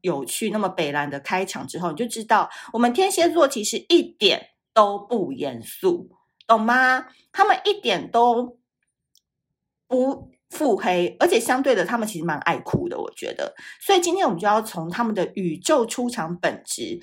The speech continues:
换言之，不论他被这个社会毒打多少年，不论他在情爱的坑里面跌过多少，少次，他这一些本质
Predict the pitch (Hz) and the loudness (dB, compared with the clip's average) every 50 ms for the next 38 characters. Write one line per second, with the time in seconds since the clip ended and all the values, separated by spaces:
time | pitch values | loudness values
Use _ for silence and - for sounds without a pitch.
0 | - - - - - - 440 392 294 233 220 220 220 - 233 240 240 240 - - | -14 -20 -14 -4 0 2 2 2 2 0 -2 -2 -6 -6 -4 -4 -4 -6 -6 -6
1 | 233 254 381 415 320 339 - 311 294 294 285 269 240 - 247 226 202 202 - - | 0 2 2 2 2 0 -2 -2 -2 0 0 0 0 0 -4 -4 -4 -6 -4 -4
2 | 240 - 214 233 214 - - 185 170 - - 233 175 139 139 - 185 185 190 190 | -4 -2 -2 -4 -4 -2 0 0 0 0 2 0 0 0 0 -2 -2 -2 -2 -2
3 | - - 151 147 139 - - - - - - - - - - - 269 302 349 349 | -4 -6 -6 -8 -10 -12 -12 -12 -12 -14 -16 -18 -20 -20 -12 -4 2 6 6 6
4 | 339 349 - 349 302 294 339 302 262 240 240 233 - - - 202 208 - - 285 | 4 2 0 0 0 2 2 2 4 2 0 -2 -4 -6 -4 -4 -6 -2 -2 0
5 | 269 226 214 208 196 180 175 175 175 - - - 254 269 269 226 - - 214 208 | 0 0 0 0 2 2 2 0 -2 -6 -4 -2 0 0 0 -2 -2 -2 -2 -4
6 | 190 - - 185 180 180 180 247 214 190 - - 196 190 - - 175 - - - | -4 -4 0 0 0 2 2 0 -2 -2 0 -2 -4 -4 -4 -4 -6 -6 -6 -8
7 | - - - - 165 - - - - - - - 208 180 - - - - - - | -8 -6 0 0 0 0 0 -6 -10 -10 -8 -8 -8 -8 -10 -12 -18 -20 -20 -20
8 | - - - 339 370 392 381 - - 349 311 254 - 269 254 254 233 233 233 233 | -12 -2 0 2 2 2 0 0 2 2 4 2 2 -2 -2 0 0 0 0 2
9 | - 170 131 123 - - - - - 175 | -2 -2 -2 -2 -8 -8 -8 -6 -8 -10